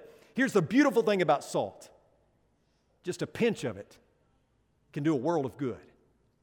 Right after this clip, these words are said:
There's a sociologist by the name of Robert Bellah who says this, "The governing values of a whole culture may be changed when two percent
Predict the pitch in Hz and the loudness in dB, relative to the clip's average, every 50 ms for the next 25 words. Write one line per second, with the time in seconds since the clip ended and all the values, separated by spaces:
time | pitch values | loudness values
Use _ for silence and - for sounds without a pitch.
0 | _ _ _ _ _ _ _ _ _ _ _ _ _ _ _ _ _ _ - _ | _ _ _ _ _ _ _ _ _ _ _ _ _ _ _ _ _ _ -20 _
1 | - 165 123 143 139 - 175 175 - - 156 160 160 147 135 120 117 135 - - | -14 -10 -10 -10 -8 -6 -6 -6 -4 0 2 4 4 4 2 0 -4 -6 -4 -4
2 | 135 117 123 131 135 135 127 110 95 127 135 135 117 131 123 117 104 135 135 131 | -4 -4 -2 -4 -4 -4 -4 -4 0 2 2 2 2 0 -8 -4 -2 0 0 0
3 | 117 113 98 87 120 113 - - 123 113 95 104 123 117 101 101 - - - - | 0 -2 -4 -6 -10 -10 -8 -6 -6 -6 -6 -6 -6 -6 -6 -8 -12 -16 -16 -18
4 | _ _ _ _ _ _ _ _ _ _ _ _ _ _ _ _ _ _ _ _ | _ _ _ _ _ _ _ _ _ _ _ _ _ _ _ _ _ _ _ _
5 | _ _ _ - 131 113 104 151 165 170 - 247 233 220 180 143 117 147 143 156 | _ _ _ -10 -8 -6 4 4 4 6 6 2 2 2 0 2 4 6 8 8
6 | 165 147 143 147 151 139 131 127 101 113 - - 151 156 147 143 - 147 143 156 | 6 6 4 0 -2 -2 -2 -2 -4 -4 -4 -2 -2 -2 -2 -2 -4 -4 -4 -4
7 | 160 - - 190 190 160 - - _ _ _ _ _ _ _ _ _ _ _ _ | -4 -4 -6 -6 -6 -6 -8 -16 _ _ _ _ _ _ _ _ _ _ _ _
8 | _ _ 143 151 147 143 147 135 - - 202 196 180 165 160 143 - - - 131 | _ _ 0 0 0 0 -4 -6 -2 -2 0 0 0 0 -2 -4 -6 -8 -8 -8
9 | 117 - - - 220 247 - - 226 - - - 175 139 104 - - - - | -8 -8 -6 -6 -6 -6 -4 -6 -8 -8 -6 -6 -8 -8 -8 -10 -16 -20 -20